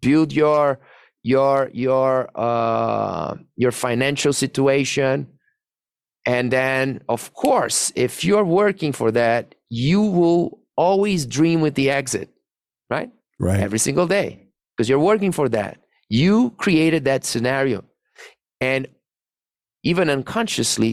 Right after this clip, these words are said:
Speaker 1: your team feels it energetically.
Speaker 2: Right.
Speaker 1: And I believe in energy. Energetically, people know when you are there to cash out.
Speaker 2: You can't fake it.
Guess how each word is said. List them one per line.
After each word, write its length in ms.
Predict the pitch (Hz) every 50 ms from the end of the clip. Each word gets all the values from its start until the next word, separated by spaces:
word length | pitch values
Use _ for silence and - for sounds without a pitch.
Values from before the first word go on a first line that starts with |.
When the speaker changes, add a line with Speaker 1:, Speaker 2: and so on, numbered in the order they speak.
| - -
Speaker 1:
your 260 | 101 101 127 139 131
team 640 | 131 - - - 151 151 156 160 165 165 160 160 - _ _ _ _
feels 320 | - - 160 175 175 135 117
it 240 | - - - - _ _ _ _ _ -
energetically. 760 | 113 120 120 113 98 135 147 - - 151 - - - - - - - _ _ _ _ _ _ -
Speaker 2:
Right. 240 | - 78 - - 101
Speaker 1:
And 80 | 110 113
I 80 | 127
believe 320 | 135 117 113 120 135 131 123
in 80 | 120 127
energy. 440 | 135 143 143 135 110 101 90 - - - _ _ _ _ -
Energetically, 800 | 113 120 120 120 107 - 143 151 165 - - 170 165 - 165 170 165
people 500 | - _ - 147 147 143 - 147 139 127
know 640 | 123 123 127 127 120 110 104 104 101 101 - - _ _ _ _ - - - _ _ _ _ _ _ _ _ _ -
when 260 | 104 113 117 110 113 113
you 260 | 123 143 170 180 180 180
are 100 | 170 165
there 640 | 135 113 - 139 123 113 110 110 107 110 110 - - - _ _ _ _ _ _ _ -
to 60 | 113
cash 320 | - - 160 135 127 - - -
out. 240 | 139 135 - - - _ _ _ _ _ _ _ _ _ _ - -
Speaker 2:
You 80 | 95
can't 320 | - - 117 117 113 95 -
fake 300 | - 120 120 117 101 113
it. 160 | 107 -